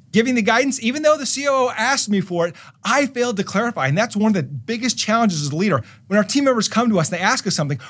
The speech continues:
we still have to set the task conditions and standards and make sure that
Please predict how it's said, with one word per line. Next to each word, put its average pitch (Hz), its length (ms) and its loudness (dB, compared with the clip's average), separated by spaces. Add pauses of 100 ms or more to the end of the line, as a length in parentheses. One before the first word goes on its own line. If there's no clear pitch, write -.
(120)
we 240 360 2
still 226 280 -2
have 185 100 -4
to 185 80 -10
set 196 240 -2
the 143 80 -4
task 180 340 -4
conditions 165 400 -2
and 139 100 -2
standards 151 420 -2 (160)
and 185 120 2
make 214 140 2
sure 220 140 -2
that - 120 -6